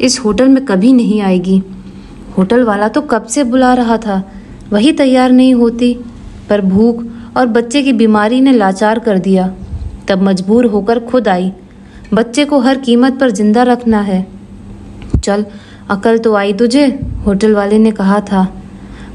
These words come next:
बच्चे को पास के स्टोर में सुलाने की व्यवस्था भी कर दी थी। "आ जाया कर मोती, किसी को नहीं पता चलेगा, आखिर को जिंदा तो रहना है।" अचानक मोतिया को बड़ा सन्नाटा लगने लगा। कान लगाकर सुना,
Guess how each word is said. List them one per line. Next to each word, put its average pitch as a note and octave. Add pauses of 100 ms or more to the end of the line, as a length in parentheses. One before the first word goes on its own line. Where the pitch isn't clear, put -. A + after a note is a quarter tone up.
बच्चे G3+
को C4
पास A3+
के B3+
स्टोर A3
में A#3+
सुलाने A3
की B3
व्यवस्था G3+
भी A#3+
कर A#3
दी G#3
थी। G#3 (720)
"आ G3
जाया G3
कर G#3
मोती, G3 (300)
किसी A#3
को C#4+
नहीं C4+
पता A#3+
चलेगा, G3+ (640)
आखिर F#3+
को B3
जिंदा G3
तो A#3+
रहना G#3+
है।" C4+ (840)
अचानक B3
मोतिया B3
को C4
बड़ा B3
सन्नाटा G3+
लगने A3
लगा। F#3+ (600)
कान F#3+
लगाकर G3
सुना, A3